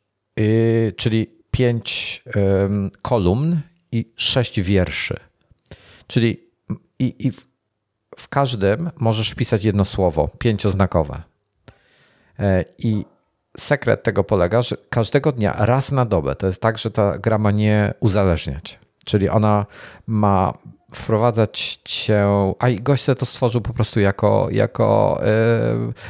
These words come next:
e, e, test programowania, wiesz, tam, e, coś sprawdzał se-, wiesz, jakieś chciał sobie podciągnąć, e, umiejętności w czymś tam w programowaniu i dlatego to stworzył akurat. I to stworzył, e, jak wspominałem, pięć lat temu i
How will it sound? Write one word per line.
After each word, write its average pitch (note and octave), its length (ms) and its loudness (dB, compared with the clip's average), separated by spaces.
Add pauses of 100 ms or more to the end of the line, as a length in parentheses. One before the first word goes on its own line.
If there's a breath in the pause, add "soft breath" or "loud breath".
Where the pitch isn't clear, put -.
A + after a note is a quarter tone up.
(120)
e, - 120 -4
e, F#2+ 60 0
test - 540 -2 (140)
programowania, G2 720 2
wiesz, F#2 340 0
tam, A2 320 0 (180)
e, - 760 -8
coś - 380 2
sprawdzał G2+ 500 2
se-, F#2+ 180 -2
wiesz, G#2 260 2
jakieś G#2 320 0
chciał G#2+ 160 0
sobie - 220 0
podciągnąć, F2+ 640 0 (360)
e, D2 60 2
umiejętności F2 640 0
w - 60 -12
czymś D#2 240 -2
tam D#2 120 2
w - 60 -8
programowaniu D2+ 680 -2
i D2 140 -6
dlatego D#2+ 340 0
to - 60 -10
stworzył - 440 -6
akurat. - 400 -6 (880 loud breath)
I G2+ 80 -4
to C#3+ 140 0
stworzył, A2 440 -4 (380)
e, A2+ 40 -2
jak G#2 140 2
wspominałem, F2 400 2
pięć - 240 0
lat - 180 -2
temu F2 380 2 (720 soft breath)
i A2+ 400 -2